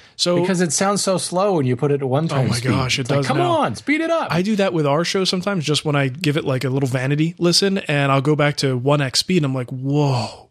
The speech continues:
Speaker 1: how do people
Speaker 2: <laughs>
Speaker 1: listen to this? We sound, we sound like we're really dumb, uh, because we just talk so slow." But that's,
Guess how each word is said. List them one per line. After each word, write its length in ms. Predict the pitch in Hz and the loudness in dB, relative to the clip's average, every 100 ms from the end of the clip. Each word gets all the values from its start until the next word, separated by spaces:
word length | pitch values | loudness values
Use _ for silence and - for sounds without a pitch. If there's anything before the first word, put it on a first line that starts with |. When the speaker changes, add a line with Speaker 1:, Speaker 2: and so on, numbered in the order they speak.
| _ | _
Speaker 1:
how 160 | - 156 | -2 0
do 140 | 202 | 2
people 220 | 202 208 | 0 0
Speaker 2:
<laughs> 60 | 160 | 0
Speaker 1:
listen 380 | 196 294 262 196 | 0 2 0 2
to 100 | 160 | 2
this? 220 | 151 139 | 0 0
We 80 | 151 | 0
sound, 380 | - 180 190 175 | 2 2 2 0
we 80 | 156 | 0
sound 300 | 160 208 240 | 0 0 0
like 140 | 165 | 0
we're 100 | 151 | 0
really 260 | 147 185 170 | 0 0 0
dumb, 400 | 131 156 269 139 - - - - _ | 0 0 0 -2 -10 -20 -20 -20 _
uh, 260 | 143 143 139 | 0 2 0
because 320 | 143 156 143 | 0 0 -2
we 80 | 147 | -2
just 160 | 147 | -2
talk 220 | 185 220 | -2 0
so 120 | - 135 | 0 -2
slow." 220 | - 135 | 0 0
But 120 | 127 | 0
that's, 340 | 139 139 - | 0 0 -2